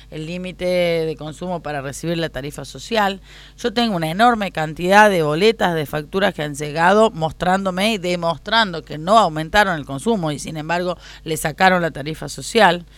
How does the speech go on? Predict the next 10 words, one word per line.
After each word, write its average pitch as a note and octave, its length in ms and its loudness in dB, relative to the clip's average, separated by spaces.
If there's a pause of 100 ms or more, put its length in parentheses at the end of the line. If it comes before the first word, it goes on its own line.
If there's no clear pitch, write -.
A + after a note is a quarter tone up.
(420)
Eh, E3 400 -4
todo D4 240 6
el F#3 80 2
gobierno F#3 500 0
provincial, E3 920 2 (540)
eh, E3+ 840 0
en F3+ 220 -4
un F3+ 160 -2
exceso G#3 800 2
de D3+ 520 2